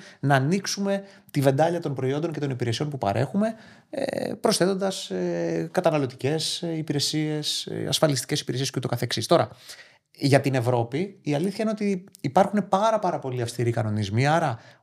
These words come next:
οποιαδήποτε διαδικασία για να φέρεις ένα νέο προϊόν, ε, έχει ένα πολύ, έτσι, μεγάλο χρονικό διάστημα από την αίτηση μέχρι και την έγκρισή της.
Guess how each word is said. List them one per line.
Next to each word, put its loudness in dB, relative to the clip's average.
οποιαδήποτε 0
διαδικασία 0
για 0
να -2
φέρεις -2
ένα 6
νέο 4
προϊόν, 2
ε, -2
έχει 2
ένα 0
πολύ, 4
έτσι, 0
μεγάλο 2
χρονικό 0
διάστημα 0
από 0
την -2
αίτηση -2
μέχρι -2
και -4
την -2
έγκρισή 0
της. -10